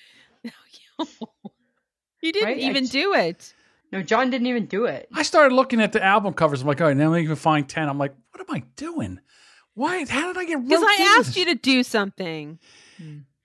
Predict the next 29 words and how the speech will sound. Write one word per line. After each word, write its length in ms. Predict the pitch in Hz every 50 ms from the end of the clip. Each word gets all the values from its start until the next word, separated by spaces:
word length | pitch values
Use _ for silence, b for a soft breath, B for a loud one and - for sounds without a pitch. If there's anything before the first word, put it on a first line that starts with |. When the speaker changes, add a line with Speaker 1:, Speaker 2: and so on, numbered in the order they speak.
| b b b b b b
Speaker 1:
I 160 | b 269 330 339 349 359
asked 160 | 381 381 - -
you 120 | 370 392
to 100 | 392 381 285 -
participate. 1160 | - 311 269 302 - - - 220 202 - 190 - _ - 170 147 - - - _ - - - _ _ _ _ _ _ _
Speaker 2:
And 100 | - 285
Speaker 1:
When 100 | 330 392 440
Speaker 2:
your 80 | 466
Speaker 1:
do 60 | 190 -
Speaker 2:
brother 240 | 226 233 233 247
Speaker 1:
I 40 | 233 226
Speaker 2:
di-, 80 | 220 233
Speaker 1:
ever 100 | 233 233
Speaker 2:
your 100 | 226 -
brother 280 | - 226 226 226 233
Speaker 1:
ask 80 | 226 196
Speaker 2:
didn't, 160 | 226 226 220
Speaker 1:
either 400 | 226 359 381 403 403 415 403 339
Speaker 2:
do 100 | 277 214
your 80 | 214 208
Speaker 1:
one 80 | 202
of 40 | -
Speaker 2:
brother 220 | 214 214 214 214
Speaker 1:
you 60 | 220 214
to 60 | 214
Speaker 2:
didn't 160 | 214 - 214
do 160 | 269 247 214 202
any? 300 | 208 208 214 240 269 269
Speaker 1:
participate? 340 | 175 165 160 147 - _